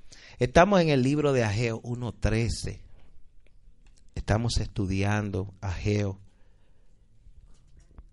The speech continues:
el libro de Ageo. Y estamos siendo muy bendecidos porque esto nos da fe de restauración, de levantamiento y de que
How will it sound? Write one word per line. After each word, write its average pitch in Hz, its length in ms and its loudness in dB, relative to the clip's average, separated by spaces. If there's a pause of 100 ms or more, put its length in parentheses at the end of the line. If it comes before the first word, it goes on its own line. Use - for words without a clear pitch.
(180)
el 98 140 -8
libro 101 280 0
de 95 140 0
Ageo. 98 500 -2 (800)
Y 101 100 -2
estamos 107 380 0
siendo 113 260 -4
muy 107 220 -4
bendecidos 113 680 0
porque 95 500 -4 (1040)
esto 113 500 2 (100)
nos 98 220 -2
da 107 180 0
fe - 260 0
de 104 120 -2
restauración, 104 1200 -2 (760)
de 92 120 0
levantamiento 98 1000 -2
y 95 80 -2
de 95 140 -2
que 92 320 -4